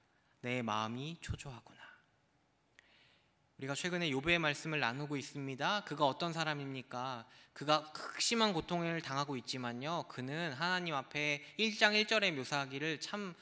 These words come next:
선한 사람, 의인이라고 묘사되고 있고요. 그가 왜 고통을 받습니까? 사탄의 시험으로 인해 고통을 받는 사람이 욥입니다. 도무지 알 수 없는 상황 중에 극심한 고통을 맞이했던 욥도 뭐라고 고백을 하냐면,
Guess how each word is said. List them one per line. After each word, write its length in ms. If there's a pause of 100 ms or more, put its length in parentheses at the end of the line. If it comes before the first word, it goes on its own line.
(100)
선한 340
사람, 300
의인이라고 580
묘사되고 600
있고요. 420 (240)
그가 240
왜 140
고통을 380
받습니까? 760 (420)
사탄의 440
시험으로 500
인해 140
고통을 380
받는 220
사람이 380
욥입니다. 640 (680)
도무지 360
알 120
수 160
없는 200
상황 300
중에 200
극심한 460
고통을 320
맞이했던 460
욥도 440
뭐라고 400
고백을 360
하냐면, 540